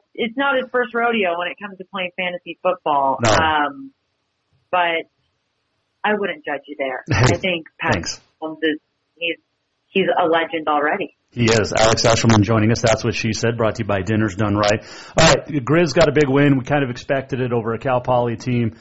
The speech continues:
Speaker 2: uh, led by, uh, Bo Baldwin. It's a different Cal Poly team, but, uh, that Grizz defense, I know we're gonna keep talking about it, Alex, but man, can they get any better right now?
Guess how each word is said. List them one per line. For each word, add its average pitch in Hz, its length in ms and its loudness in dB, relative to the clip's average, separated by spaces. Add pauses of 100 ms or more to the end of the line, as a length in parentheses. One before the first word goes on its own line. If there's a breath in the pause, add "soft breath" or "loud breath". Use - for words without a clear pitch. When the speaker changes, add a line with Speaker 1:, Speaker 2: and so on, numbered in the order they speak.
(340 loud breath)
Speaker 2:
uh, 110 200 -2
led 110 220 -4
by, 110 220 -2
uh, 107 80 -4
Bo 110 200 -4
Baldwin. 110 500 -2
It's 101 200 -10
a 123 60 -4
different 135 500 -2
Cal 120 200 -2
Poly 117 320 -2
team, 117 280 -2
but, 110 160 -8 (440 soft breath)
uh, 117 180 -2
that 131 200 0
Grizz 139 220 0
defense, 120 480 -6
I 120 60 -4
know 135 140 0
we're 131 120 -2
gonna 120 180 -4
keep 127 200 -8
talking 120 320 -2
about 110 200 -4
it, 110 60 -4
Alex, 110 300 -4
but - 240 -14
man, 123 480 -6
can 123 160 -4
they 139 140 0
get 143 200 -2
any 139 200 0
better 120 280 -4
right 135 200 -2
now? 143 340 -6